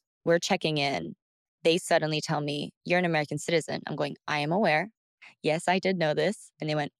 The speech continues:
"You need a visa." And I said, "No, I don't." And they said, "Yes, you do." I said, "Well, the jet company," I showed them the whole website. I showed them everything, all my paperwork. It all said I didn't need a visa, but they said,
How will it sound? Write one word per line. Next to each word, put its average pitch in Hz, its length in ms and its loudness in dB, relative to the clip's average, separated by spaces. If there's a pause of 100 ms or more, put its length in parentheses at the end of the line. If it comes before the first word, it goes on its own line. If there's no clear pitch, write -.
"You 170 180 0
need 175 140 2
a - 20 -2
visa." - 480 0
And 156 120 -4
I 156 40 0
said, - 220 -4
"No, 180 140 0
I 175 120 2
don't." 165 400 0 (260)
And 160 80 0
they 156 60 2
said, 156 240 -2
"Yes, 151 240 -2
you - 80 -12
do." 156 260 0 (140)
I 160 80 -2
said, 151 220 -2 (360)
"Well, 151 300 4 (100)
the 165 60 2
jet 165 200 2
company," 151 640 -2
I 151 100 -2
showed 185 260 2
them 175 100 0
the 160 80 0
whole 160 180 2
website. 147 400 2
I 147 40 0
showed 160 240 -2
them 151 140 -2
everything, 143 500 0
all 151 100 2
my 151 140 0
paperwork. 143 560 -2
It 143 60 0
all 147 260 -2
said 147 180 -4
I 147 80 2
didn't 143 240 -4
need 143 140 -2
a 139 40 0
visa, 143 300 -2
but - 120 -6
they 151 60 -2
said, - 180 -6